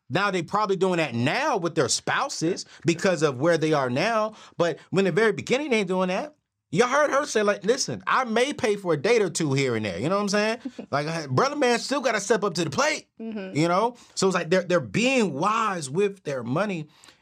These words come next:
Speaker 1: but they're teaching people how to do it. And so we're offering a class th-, uh, here in a few days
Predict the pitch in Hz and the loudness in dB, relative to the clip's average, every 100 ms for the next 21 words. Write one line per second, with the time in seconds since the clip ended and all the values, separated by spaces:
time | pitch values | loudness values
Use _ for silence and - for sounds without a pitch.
0 | - 175 175 180 151 - 247 - 202 190 | -2 0 2 0 0 2 2 2 -2 -2
1 | 190 180 170 180 320 - _ _ _ - | -4 -4 -4 -4 -4 -8 _ _ _ -20
2 | - - - 165 151 170 160 156 - _ | -20 -12 -2 -2 2 2 4 0 -6 _
3 | _ _ _ _ - - - 101 180 240 | _ _ _ _ -14 -10 -4 2 4 4
4 | 165 190 202 190 170 147 - 113 101 92 | 4 0 0 0 -2 -2 -2 -4 -4 -8
5 | 95 - _ 95 85 95 - 110 98 87 | -10 -12 _ -14 -10 -10 -6 -4 -4 -6
6 | - 139 143 143 123 110 - 127 120 101 | -4 0 0 0 -4 -6 -2 -2 0 -4
7 | 92 95 | -6 -10